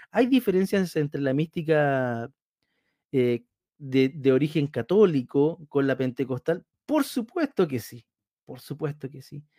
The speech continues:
Pero ojo, al parecer hay mucho más cosas que nos unen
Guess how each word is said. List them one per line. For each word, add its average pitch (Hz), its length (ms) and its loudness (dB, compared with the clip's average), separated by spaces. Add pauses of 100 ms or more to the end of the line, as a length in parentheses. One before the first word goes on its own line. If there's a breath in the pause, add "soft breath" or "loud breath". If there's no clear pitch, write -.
(680 soft breath)
Pero 135 260 4
ojo, 143 420 0 (600)
al 143 160 -4
parecer 185 560 0 (240)
hay 139 200 0
mucho 147 320 -2
más 131 160 -4
cosas - 320 -10
que 123 160 -4
nos 120 280 -4
unen 190 400 0